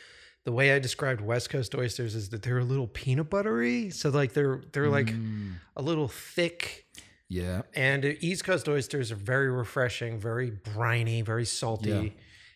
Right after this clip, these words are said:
Speaker 1: And so whenever I have an East Coast oyster, I think of swimming in the ocean and, you know,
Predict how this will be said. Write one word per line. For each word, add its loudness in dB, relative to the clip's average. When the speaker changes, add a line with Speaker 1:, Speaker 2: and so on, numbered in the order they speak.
Speaker 1:
And -4
so -4
whenever 4
I 4
have 4
an -2
East -4
Coast -4
oyster, -2
I -2
think -4
of -4
swimming -2
in 0
the 0
ocean -2
and, -8
you -4
know, -6